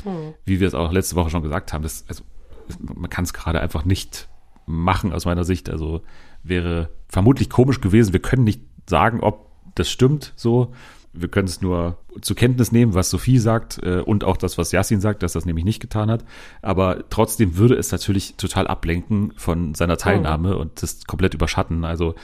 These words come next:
Speaker 2: aus der Sicht verstehe ich's, dass man jetzt gerade einfach sagt, „Nee, machen wir nicht.“ Ich meine, wenn sich, wie gesagt, alles als falsch herausstellt, warum nicht im nächsten Jahr und so weiter? Das, ne, ist dann die Frage,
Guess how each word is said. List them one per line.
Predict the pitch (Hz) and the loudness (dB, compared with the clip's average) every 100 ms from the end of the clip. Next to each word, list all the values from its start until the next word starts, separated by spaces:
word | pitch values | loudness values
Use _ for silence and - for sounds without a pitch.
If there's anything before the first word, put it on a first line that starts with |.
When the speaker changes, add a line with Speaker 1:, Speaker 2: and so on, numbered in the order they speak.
| - - - - - - | -18 -20 -20 -20 -20 -12
Speaker 2:
aus | - - | -10 0
der | 95 | 2
Sicht | 87 87 | 2 0
verstehe | 87 - 113 | -4 2 4
ich's, | 113 - | 4 2
dass | 87 - - | -2 -4 -4
man | 85 | -2
jetzt | 85 92 - | 0 -2 -4
gerade | 78 82 | -2 -2
einfach | 73 82 | -2 -4
sagt, | - 82 90 | -4 -4 -2
„Nee, | 95 76 | 0 -2
machen | 50 87 87 | -2 -2 -2
wir | 85 | 2
nicht.“ | 95 127 - - - - - | 2 2 -4 -18 -18 -16 -2
Ich | |
meine, | 104 | 2
wenn | 92 113 | 4 4
sich, | 117 - 101 | 2 0 -2
wie | 90 | 0
gesagt, | 95 117 | 2 2
alles | - 107 - | 4 4 4
als | 92 | -2
falsch | - 98 - | 2 2 4
herausstellt, | 110 113 107 - 117 117 | 6 6 4 2 2 2
warum | 87 98 92 - | 0 0 0 0
nicht | 101 95 | 0 0
im | 90 | 2
nächsten | 107 - 95 | 0 0 0
Jahr | 98 95 | 2 0
und | 90 | -2
so | 85 | 0
weiter? | 90 107 113 | 0 0 -2
Das, | 90 - - - - | -2 -6 -14 -20 -14
ne, | 131 104 107 - | 0 0 0 -2
ist | 87 | 0
dann | 92 | 0
die | 87 | 0
Frage, | - 92 92 98 | 2 2 4 2